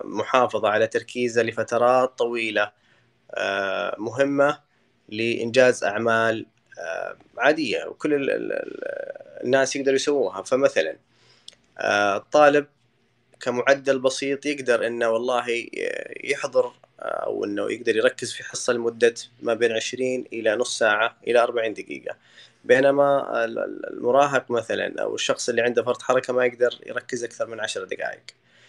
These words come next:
فالقدرة هذه بنلاقيها مرة واضحة. ف-، فعشان ما عنده القدرة ف-،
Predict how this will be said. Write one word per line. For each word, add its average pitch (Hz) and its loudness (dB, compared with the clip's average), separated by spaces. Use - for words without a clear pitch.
فالقدرة 175 6
هذه 143 0
بنلاقيها 123 -2
مرة 110 -2
واضحة. - -4
ف-، 110 -2
فعشان 110 0
ما 165 6
عنده 143 6
القدرة 110 0
ف-، 98 -4